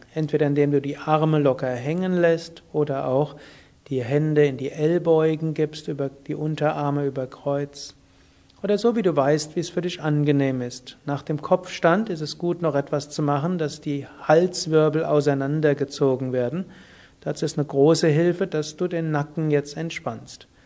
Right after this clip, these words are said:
Wenn nötig, beuge deine Knie ausreichend,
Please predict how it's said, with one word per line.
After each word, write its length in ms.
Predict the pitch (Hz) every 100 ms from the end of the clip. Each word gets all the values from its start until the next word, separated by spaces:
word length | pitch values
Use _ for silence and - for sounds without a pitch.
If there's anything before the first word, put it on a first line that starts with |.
| _ _ _ _
Wenn 160 | 160
nötig, 500 | 160 185 220 214 214
beuge 380 | - 156 170 170
deine 280 | 165 151 151
Knie 420 | 151 - 170 170
ausreichend, 1000 | 151 143 135 135 156 147 160 180 214 220